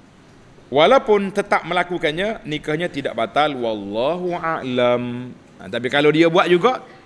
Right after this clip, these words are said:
Imam Nawawi kata, yang benar, tak batal. Bolehlah. Cuma kalau kita nak kata sa-, sunat nak kena buat,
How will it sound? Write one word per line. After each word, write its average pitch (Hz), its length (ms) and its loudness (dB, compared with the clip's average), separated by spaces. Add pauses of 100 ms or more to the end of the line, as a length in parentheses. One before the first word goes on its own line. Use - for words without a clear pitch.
Imam 156 180 -2
Nawawi 170 240 2
kata, 208 520 -2
yang 156 180 2
benar, 196 460 -2
tak 127 120 -10
batal. 95 280 -12 (1300)
Bolehlah. 147 680 0
Cuma 139 200 -4
kalau 143 200 0
kita 135 200 -2
nak 139 120 -10
kata 139 200 -6
sa-, 135 200 -4
sunat 147 400 0
nak 123 120 -6
kena 135 200 -4
buat, 131 280 2